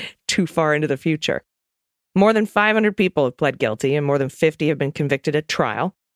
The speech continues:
High-profile wins for the government include convictions of seditious conspiracy against members of the Oath Keepers. Now, Graves'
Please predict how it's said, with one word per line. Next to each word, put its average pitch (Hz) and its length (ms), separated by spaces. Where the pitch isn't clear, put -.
High-profile 170 680
wins 156 300
for - 100
the 151 80
government 147 320
include 160 260
convictions 160 440
of 170 80
seditious 165 400
conspiracy 214 800
against 143 300
members 127 220
of 135 80
the 147 100
Oath 165 160
Keepers. - 500
Now, 175 180
Graves' 220 440